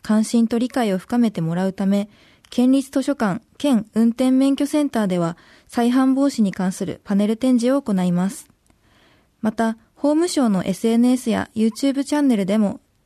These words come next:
情報発信をしていますので、ぜひチェックしてみてください。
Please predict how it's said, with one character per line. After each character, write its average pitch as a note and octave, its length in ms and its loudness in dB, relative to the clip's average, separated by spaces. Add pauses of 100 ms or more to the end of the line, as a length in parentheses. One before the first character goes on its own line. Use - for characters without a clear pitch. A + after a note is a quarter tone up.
情 G#3+ 180 0
報 A3+ 160 2
発 B3 220 -2
信 G#3+ 180 0
を - 20 -2
し F3+ 60 -6
て - 120 -4
い A3 80 2
ま B3+ 120 4
す C4 100 -2
の G#3+ 120 2
で、 F3 180 -4 (180)
ぜ C4+ 140 -4
ひ C4+ 240 -4
チ - 120 -4
ェ - 40 -2
ッ - 40 -18
ク G3 120 -4
し F#3 80 -6
て G#3+ 100 0
み A3+ 80 2
て A3 140 -6
く F#3+ 80 -4
だ F#3+ 100 -2
さ G3+ 160 -2
い。 - 160 -8